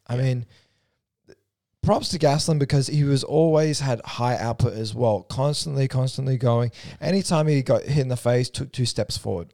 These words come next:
Speaker 1: always against Whitaker. And, uh,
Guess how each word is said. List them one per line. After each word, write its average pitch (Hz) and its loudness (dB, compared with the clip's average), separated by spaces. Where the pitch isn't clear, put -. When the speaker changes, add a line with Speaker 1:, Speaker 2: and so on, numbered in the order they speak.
Speaker 1:
always 120 2
against 104 -6
Whitaker. 101 -8
And, 120 0
uh, 117 2